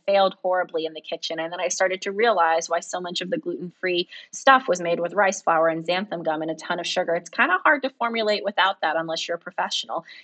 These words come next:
And so through a cold LinkedIn message, I was able to find a product developer who was able to help bring my vision to life, who we still work with us to this day. And then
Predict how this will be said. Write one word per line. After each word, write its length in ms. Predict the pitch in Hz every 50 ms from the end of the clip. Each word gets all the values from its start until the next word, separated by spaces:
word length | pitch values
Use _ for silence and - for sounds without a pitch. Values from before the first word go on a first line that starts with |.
| _ _
And 160 | - 202 196 -
so 200 | - 214 202 202
through 280 | - - 226 233 233
a 40 | 220
cold 600 | 220 - _ - 220 220 226 233 233 208 185 175
LinkedIn 440 | 196 190 196 202 202 214 202 202 208
message, 480 | 190 165 160 - - 170 170 175 -
I 80 | - 180
was 160 | 185 170 170
able 240 | 170 175 - 175 170
to 100 | - 170
find 300 | - - 170 170 170 170
a 40 | 170
product 360 | - - 170 170 165 165 -
developer 500 | 170 165 165 165 170 165 160 - 160 160
who 140 | 160 165 160
was 160 | 160 160 -
able 240 | - 165 151 165 170
to 120 | - 165
help 280 | 160 - 160 156 - -
bring 200 | 165 165 160 156
my 120 | 147 147
vision 320 | 147 - 151 151 - 147 -
to 140 | - 156
life, 260 | 156 156 151 147 160 -
who 60 | - 175
we 100 | 175 175
still 300 | - - - 180 170 156
work 240 | 160 160 160 -
with 160 | 165 165 165 -
us 220 | 165 - - -
to 120 | - -
this 240 | 156 156 147 - -
day. 380 | - 180 180 156 156 151 143 - - - - - _ _ -
And 120 | 233 247
then 180 | 247 247 247